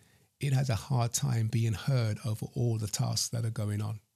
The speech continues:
There is a model we can use to structure our appreciative inquiry so that we can apply it to more creative, positive change using a positive focus.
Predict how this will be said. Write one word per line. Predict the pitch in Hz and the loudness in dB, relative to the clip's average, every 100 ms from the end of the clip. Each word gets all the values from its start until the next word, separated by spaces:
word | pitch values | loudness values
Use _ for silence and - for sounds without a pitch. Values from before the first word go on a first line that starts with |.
| _ _ _ _ _ _ _ _ _ _ _ _ _ _ _ | _ _ _ _ _ _ _ _ _ _ _ _ _ _ _
There | 143 | 4
is | 143 | 6
a | 135 | 6
model | 131 151 170 | 6 4 2
we | 135 135 | 2 2
can | 131 127 | 2 0
use | 123 123 123 113 | 2 2 2 2
to | 117 | 0
structure | - - 131 - 139 | 0 2 0 0 -2
our | 120 117 | 0 0
appreciative | 110 - 139 - - 113 | -2 2 2 2 -2 -2
inquiry | 110 - 117 113 110 113 - _ | -2 -2 -2 -2 -2 -6 -8 _
so | - - | 0 2
that | 131 139 | 4 4
we | 127 | 4
can | 127 | 4
apply | 113 - 151 147 | 0 0 2 4
it | 127 - | 2 0
to | 127 | 2
more | 123 131 131 | 6 6 4
creative, | 131 135 123 120 - 120 113 - | 2 4 4 2 0 -2 -2 -8
positive | - 131 120 - 110 | 0 2 2 -2 -2
change | - 123 110 113 - - _ | 0 0 0 -2 -8 -14 _
using | 123 117 123 117 | 2 2 2 0
a | |
positive | - 127 107 113 | 2 0 0 -4
focus. | - 117 104 98 95 | -4 -4 -4 -4 -8